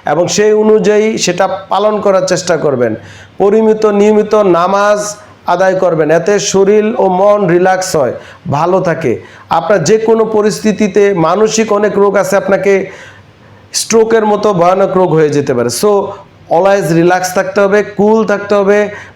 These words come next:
ব্রেনকে ঠান্ডা রেখে পরিস্থিতি আপনাকে নিয়ন্ত্রণে রাখার চেষ্টা করতে হবে। হঠাৎ উত্তেজিত হবেন না, এতে বিভিন্ন রোগ দেখা দিতে পারে। পঞ্চম যেটা, সেটা আমাদের প্রায় চলে গিয়েছে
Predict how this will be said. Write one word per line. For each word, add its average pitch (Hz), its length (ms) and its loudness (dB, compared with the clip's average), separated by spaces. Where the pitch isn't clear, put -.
ব্রেনকে 190 420 0
ঠান্ডা 190 460 0
রেখে 196 460 0
পরিস্থিতি 175 500 -2
আপনাকে 165 520 0
নিয়ন্ত্রণে 180 840 0
রাখার 170 380 -2
চেষ্টা 180 320 0
করতে 180 280 -2
হবে। 190 320 0
হঠাৎ 180 420 -2
উত্তেজিত 180 460 -2
হবেন 180 260 0
না, 202 260 0
এতে 147 240 -2
বিভিন্ন 170 420 2
রোগ 185 360 0
দেখা 139 240 -2
দিতে 123 240 -2
পারে। 98 220 -4
পঞ্চম 247 520 2
যেটা, 196 520 -2
সেটা 202 340 -2
আমাদের 208 440 0
প্রায় 190 300 0
চলে 185 280 2
গিয়েছে 165 680 0